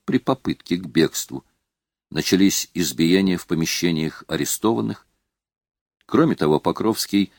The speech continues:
издал приказ номер сто шестьдесят, по которому были арестованы самые популярные большевики Кубани — Лиманский, Корякин, и подвергнута разгрому и разгону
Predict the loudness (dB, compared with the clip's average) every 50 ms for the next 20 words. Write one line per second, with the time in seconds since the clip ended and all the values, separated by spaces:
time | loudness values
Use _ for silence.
0 | _ _ _ _ _ -2 0 2 2 2 2 2 2 2 2 0 -2 -2 0 0
1 | 0 0 0 0 0 0 0 0 -2 -4 -4 -2 -2 -2 0 0 -2 -2 -4 -4
2 | -6 -6 -4 -2 -2 -4 -4 -6 _ _ _ _ _ _ _ _ -2 0 0 2
3 | 2 2 4 4 4 4 4 4 4 6 6 4 4 4 2 0 2 2 2 0
4 | 0 0 2 4 4 4 4 4 2 2 2 2 2 2 2 2 0 0 0 -2
5 | -2 0 0 2 2 2 2 0 0 0 0 0 0 -2 -2 -2 -2 -2 -2 -2
6 | -2 -4 -4 -4 -4 -2 0 2 2 2 2 0 -4 -6 _ _ _ _ _ _
7 | -2 0 0 2 2 2 2 0 0 -4 -4 -4 -4 -6 -6 _ _ _ _ _
8 | -4 -2 -2 0 0 0 0 0 -2 -4 -8 -10 -10 -12 _ _ _ _ _ _
9 | _ _ _ _ _ _ _ -2 -2 -2 0 0 -2 -2 -2 0 0 0 0 -2
10 | -4 -10 -8 -6 -6 -4 -2 0 0 -2 -2 -2 -2 0 2 4 4 4 4 2
11 | 0 -2 -4 _ -2 -2 0 0 0 -2 -4 -6 -4 0 2 2 2 0 -2